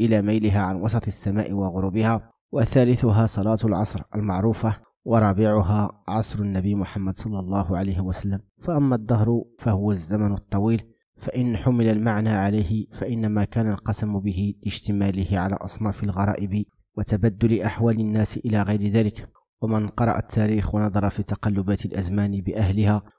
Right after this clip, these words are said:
وكم ذل في الأيام قوم وعز آخرون، وكم أبيدت دول وانكسرت ملوك، وما آلت إليه أمور الطغاة وصارت إليه أحوال الصالحين،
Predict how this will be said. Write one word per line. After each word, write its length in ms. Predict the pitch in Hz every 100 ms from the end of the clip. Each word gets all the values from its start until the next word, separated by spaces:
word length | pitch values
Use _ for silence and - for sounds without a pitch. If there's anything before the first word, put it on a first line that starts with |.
| _ -
وكم 220 | - 117
ذل 380 | 107 110 113 107
في 120 | 113
الأيام 520 | - 101 104 104 98
قوم 440 | - 110 107 104 95
وعز 420 | 82 85 95 95
آخرون، 520 | 98 95 98 104 110 - _ _
وكم 280 | 120 120 110
أبيدت 520 | 101 101 110 110 -
دول 280 | 104 113 107
وانكسرت 760 | 110 95 90 - 101 107 101 101
ملوك، 380 | 101 110 - - _ -
وما 420 | 107 107 80 104
آلت 240 | 101 98 107
إليه 340 | 107 98 104 98
أمور 280 | 101 104
الطغاة 480 | 90 - 90 101 101 -
وصارت 480 | 90 - 101 98 -
إليه 420 | 101 98 92 -
أحوال 300 | - 98 95
الصالحين، 580 | 92 - 101 90 113